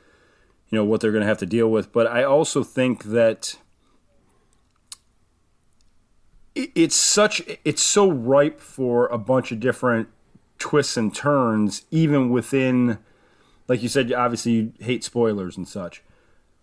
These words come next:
With the clothing and different things like that, you get some sense of what's going on. Like I said, having read the other series, I have some idea as well. But, like, for instance,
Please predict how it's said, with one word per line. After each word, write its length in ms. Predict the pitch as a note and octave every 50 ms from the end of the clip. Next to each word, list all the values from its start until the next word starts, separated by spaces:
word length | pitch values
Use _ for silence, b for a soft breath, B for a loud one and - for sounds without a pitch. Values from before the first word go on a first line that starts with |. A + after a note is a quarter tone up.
| _ _ _ _ _ _ _ _ _ _ _ _ _ _ _ _ _ _ -
With 160 | D3 C#3+ -
the 60 | C3+
clothing 640 | C#3 - - E3 D3+ D3+ D3+ C#3+ C#3+ D3 C#3+ C#3 C3+
and 100 | C3+ B2
different 240 | B2 C3 B2 C3+ G#2+
things 180 | - C3+ B2 A2+
like 140 | B2+ A#2
that, 240 | - C#3+ C3+ C3 C3
you 80 | B2+ A2+
get 300 | A#2 D3 C#3+ C3 G2+ -
some 200 | - - D3+ C#3
sense 280 | - - - C3+ A#2 -
of 80 | B2
what's 180 | A#2 A#2+ A#2 -
going 240 | - B2 A#2 A2+ A2
on. 220 | A2 A2+ A2+ A2
Like 140 | A2+ A2+ -
I 40 | G#2+
said, 380 | - - B2 A2 G#2 G#2+ A#2+ A#2+ -
having 300 | - B2 A2+ A2+ A2 A2
read 220 | A2+ A#2 A2 G2+
the 80 | A2 A2
other 200 | G#2+ G#2+ G#2 G2
series, 560 | - - D3+ C#3+ C3+ B2 A2+ A2+ A2 G2 -
I 260 | G2+ G2 G#2+ G#2+ G#2
have 180 | F#2+ A2 G2+ -
some 160 | - G#2+ G2
idea 340 | F#2+ F#2+ F#2 F2+ G2+ G2 F#2+
as 120 | F2 -
well. 300 | C3 D3 D3+ C3 A2 G#2+
But, 200 | G#2 A#2+ B2+ -
like, 220 | D3+ D3 C#3+ C3+
for 220 | - - D#3+ D#3+ E3
instance, 500 | E3+ D3 - - D#3+ C#3 - - -